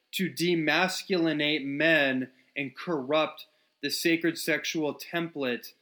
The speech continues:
of between men and women. And there is a ton of neuroscience that, that shows you direct evidence of what high-speed online pornography is doing to the brain.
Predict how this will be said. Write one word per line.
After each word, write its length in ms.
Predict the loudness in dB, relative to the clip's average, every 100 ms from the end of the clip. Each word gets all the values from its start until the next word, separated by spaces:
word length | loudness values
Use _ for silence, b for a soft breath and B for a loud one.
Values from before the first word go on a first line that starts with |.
| b b b
of 460 | -2 0 0 -4 -2
between 580 | -2 -2 0 2 2 -2 -2
men 180 | -2 0
and 160 | -2 -2
women. 340 | 0 0 -2
And 420 | 0 0 2 -2 -8 b b
there 360 | -4 2 2 4
is 180 | 2 0
a 60 |
ton 260 | -4 -4 -2
of 120 | -2
neuroscience 1200 | -4 0 2 2 2 0 0 2 2 0 -4 -8 B B B _
that, 360 | 4 4 2 0
that 340 | 2 2 0 -12 _ _ _ _
shows 480 | -6 0 2 2 2
you 100 | -2
direct 480 | -2 0 2 2 2
evidence 600 | 2 2 -2 -4 -8 -14 B B B
of 200 | -6 0
what 180 | -2 -2
high-speed 720 | 0 2 2 0 2 2 2
online 480 | 0 2 4 2 0 -2
pornography 600 | 0 2 2 0 2 2
is 160 | 0
doing 340 | 0 2 2 0
to 140 | -4
the 80 | -6
brain. 680 | -4 -4 -2 0 0 0